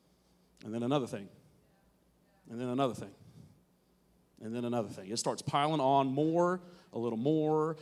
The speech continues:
a little more, a little more. Before you know it, you're overwhelmed.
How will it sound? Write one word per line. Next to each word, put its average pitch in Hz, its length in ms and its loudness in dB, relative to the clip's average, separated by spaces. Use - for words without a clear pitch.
a - 60 -6
little 113 200 -2
more, 143 600 0
a 113 40 -14
little 113 180 -8
more. 110 500 -4
Before 147 280 -2
you 143 80 0
know 156 300 6
it, 143 180 -2
you're 160 120 0
overwhelmed. 175 480 0